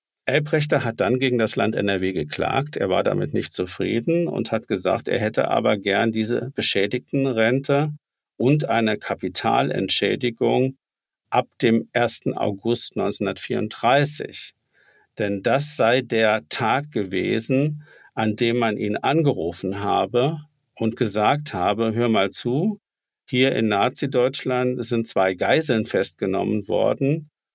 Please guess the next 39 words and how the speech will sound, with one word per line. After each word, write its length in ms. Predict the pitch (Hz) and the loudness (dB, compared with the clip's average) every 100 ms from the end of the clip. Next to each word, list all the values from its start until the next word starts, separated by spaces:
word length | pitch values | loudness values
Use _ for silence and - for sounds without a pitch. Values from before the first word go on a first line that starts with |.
| _ _ - | _ _ 0
um 280 | 135 131 | 2 2
dich 240 | 117 143 - | 2 0 0
unter 280 | 127 117 104 | -2 0 -2
Druck 340 | - 160 - | -2 -2 -2
zu 140 | - | -2
setzen, 460 | 143 117 113 - 117 | 2 2 2 0 0
dass 160 | 107 - | 0 0
du 100 | 107 | 0
nach 160 | 107 | 0
Deutschland 500 | - 98 - 98 87 | 2 2 2 -2 -2
zurückkehrst. 840 | - 90 - - - - - - - _ | -4 -6 -6 -6 -6 -6 -10 -12 -18 _
Also 240 | - 98 | -4 -2
wenn 140 | 101 101 | 0 0
du 80 | 107 | 2
nicht 180 | 151 | 2
nach 120 | 151 - | 0 0
Deutschland 420 | 123 120 123 113 | 0 0 -2 0
zurückkehrst, 640 | 123 147 151 139 131 - _ _ _ _ _ | 0 0 2 0 0 -8 _ _ _ _ _
aus 200 | 120 117 | -2 0
deinem 580 | - 113 113 113 113 120 | 2 2 4 2 0 -2
Emigrationsland 1200 | - 117 117 120 113 - 117 117 - 110 107 113 - | -2 0 0 0 0 2 2 0 -2 0 0 -2 -4
Niederlande, 720 | 120 123 120 107 107 110 110 | -2 2 2 4 2 2 2
dann 160 | 92 101 | 0 -2
kann 220 | - 110 | 0 0
es 140 | 113 - | 0 0
sein, 220 | 92 107 | 0 0
dass 140 | 101 | 0
diese 200 | - 104 | -2 -4
zwei 260 | 98 - 92 | -2 2 2
Geiseln 460 | - 92 92 95 | 2 2 2 -2
getötet 580 | 92 90 87 - - - | -2 -2 -2 -2 -6 -10
werden. 380 | - - - - _ _ _ _ - | -6 -6 -6 -12 _ _ _ _ -2
Deshalb 320 | 117 127 120 | 0 0 2
habe 200 | 117 120 | 2 4
er 120 | 113 | 2
einen 120 | 110 | 0
solchen 300 | 107 147 147 | 0 0 -2
Schock 260 | 143 147 151 | -2 -2 0
erlitten, 720 | 110 101 110 - 123 120 | 0 0 -2 -2 -2 0